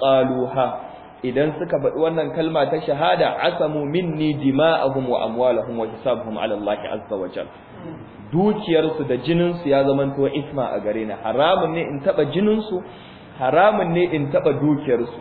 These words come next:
Hisabinsu yana wajen Ubangiji mai girma ɗaukaka. Wannan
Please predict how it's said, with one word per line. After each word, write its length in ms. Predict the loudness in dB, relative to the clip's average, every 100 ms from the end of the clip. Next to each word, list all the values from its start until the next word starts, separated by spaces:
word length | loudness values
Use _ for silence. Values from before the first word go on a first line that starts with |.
| -8
Hisabinsu 720 | -6 0 4 4 4 2 0
yana 180 | 0 2
wajen 360 | 2 2 0 -2
Ubangiji 440 | -4 -6 -6 -10 -10
mai 140 | -10 -8
girma 240 | -8 -8
ɗaukaka. 400 | -8 -10 -12 -16 -16 -18 -20 -12 2
Wannan 320 | 2 4 0